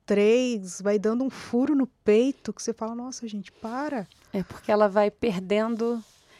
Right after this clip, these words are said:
Speaker 2: é como se ela tivesse perdendo os órgãos, assim. Primeiro ela perde o pulmão, depois o fígado, até ela ir inteira. Porque ela perdeu um filho. Um filho é isso, o filho é um pulmão que pega ônibus, que faz faculdade. O filho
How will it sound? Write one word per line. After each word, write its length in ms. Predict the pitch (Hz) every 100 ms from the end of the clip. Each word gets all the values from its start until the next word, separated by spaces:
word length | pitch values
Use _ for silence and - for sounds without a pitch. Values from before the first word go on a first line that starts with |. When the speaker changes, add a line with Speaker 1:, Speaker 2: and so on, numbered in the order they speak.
| -
Speaker 2:
é 60 | 190
como 160 | 196
se 80 | 196
ela 80 | 202
tivesse 260 | - 208 -
perdendo 300 | 208 196 196
os 100 | 208
órgãos, 460 | 196 185 175 156 151
assim. 280 | 147 - 151
Primeiro 320 | - 160 165
ela 120 | 180
perde 480 | - 185 170 165 165
o 100 | 160
pulmão, 600 | - 170 170 185 185 180
depois 340 | 160 156 170
o 60 | 170
fígado, 760 | - - 185 180 156 165 156 - _ _ _ _ _ _ _ _ _
até 340 | - - 190 185
ela 240 | 185 196
ir 60 | 196
inteira. 540 | 208 214 190 165 160 - _ _ _ _ _
Porque 220 | - - 170
ela 100 | 170
perdeu 320 | 175 170 170
um 60 |
filho. 400 | 190 - 208 180
Um 80 | 165
filho 320 | 180 - 233
é 60 | 269
isso, 320 | 247 202 -
o 20 |
filho 200 | - 185
é 20 | 185
um 100 | 220
pulmão 480 | 294 311 208 196 180
que 160 | -
pega 280 | - 156 170
ônibus, 480 | 180 165 165 147 -
que 80 | -
faz 180 | 160
faculdade. 640 | - - 175 170 147 143 151
O 40 |
filho 540 | 135 - 170 175 214